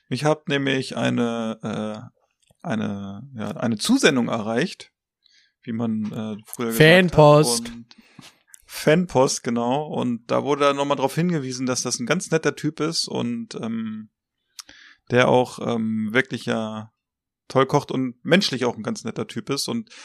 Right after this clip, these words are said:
Speaker 1: das habe ich dann erwidert, habe auch gesagt, ich fand ihn auch sehr sympathisch. Man hat ihn ein bisschen schlecht verstanden, aber, ähm, wie gesagt, wir versuchen ja hier auch immer sehr Hochdeutsch zu reden.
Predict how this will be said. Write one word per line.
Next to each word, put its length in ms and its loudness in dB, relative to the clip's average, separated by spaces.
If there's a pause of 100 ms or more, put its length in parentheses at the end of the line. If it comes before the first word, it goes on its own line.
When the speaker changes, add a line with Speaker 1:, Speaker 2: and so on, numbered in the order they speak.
(140)
Speaker 1:
das 180 -2
habe 140 6
ich 40 -6
dann 120 0
erwidert, 400 0
habe 160 -2
auch 100 -2
gesagt, 200 -2
ich 60 -14
fand 160 -2
ihn 80 -6
auch 120 0
sehr 160 -2
sympathisch. 460 0
Man 120 2
hat 140 2
ihn 100 2
ein 20 0
bisschen 220 0
schlecht 220 -2
verstanden, 580 0 (380)
aber, 520 6
ähm, 380 0 (720)
wie 100 -2
gesagt, 560 -2 (200)
wir 120 2
versuchen 360 -2
ja 80 2
hier 160 4
auch 160 4
immer 160 0
sehr 180 2
Hochdeutsch 500 0
zu 180 -8
reden. 460 -8